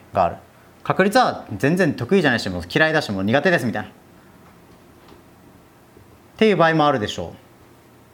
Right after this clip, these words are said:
えー、確率ね。うん。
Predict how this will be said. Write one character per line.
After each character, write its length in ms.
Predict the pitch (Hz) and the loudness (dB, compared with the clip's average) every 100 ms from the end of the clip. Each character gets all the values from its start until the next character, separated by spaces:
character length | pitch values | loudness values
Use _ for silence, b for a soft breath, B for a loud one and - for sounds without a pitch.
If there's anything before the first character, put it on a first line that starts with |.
| - | -10
え 480 | 98 90 85 80 85 - - - - - - | -4 -2 -2 -8 -12 -18 -20 -20 -20 -20 -14
ー、 40 | |
確 160 | - 92 | -10 -8
率 180 | 87 104 | -6 -8
ね。 140 | 165 - - - - _ - b b b - - - - 131 | -8 -14 -20 -20 -20 _ -20 b b b -20 -20 -20 -10 -6
う 40 | |
ん。 220 | 98 87 | -6 -6